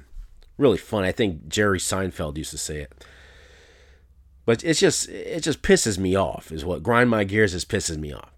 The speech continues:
It really pisses me off when I hear some, some guy who's, you know, obviously invested in the case, um, blame the drug dealers for anything that happens because somebody,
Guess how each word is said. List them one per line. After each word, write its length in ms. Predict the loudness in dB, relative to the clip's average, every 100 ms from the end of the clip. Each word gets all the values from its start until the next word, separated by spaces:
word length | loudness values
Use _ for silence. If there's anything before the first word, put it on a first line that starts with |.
| _
It 60 | 0
really 160 | 0
pisses 400 | 2 0 0 0
me 120 | -2
off 260 | -2 -2 -4
when 100 | -4
I 140 | -4
hear 340 | -4 -2 0 0
some, 260 | 0 -6 -8 _ -20 -20 -10
some 280 | -4 -4 0
guy 300 | 0 2 0
who's, 260 | 0 -4
you 80 | -4
know, 60 | -4
obviously 400 | -4 -2 -2 -2
invested 460 | 0 -2 -2 -4
in 100 | -4
the 80 | -6
case, 500 | -4 -2 0 -2 -6 -10 -20 -20 -20 -20 -18
um, 520 | -8 -6 -4 -6 -8 -12
blame 300 | 0 2 2
the 80 | 0
drug 260 | 2 0
dealers 380 | 0 -2 -2 -4
for 520 | -6 -4 -2 -4 -6 -12 _ 0
anything 360 | 2 2 0 -2
that 120 | -2
happens 600 | 0 0 0 -6 -6 -8 -10 -18 _ _ _ _ _ -20 _ _ _
because 280 | -6 -2 0
somebody, 340 | 0 -2 -2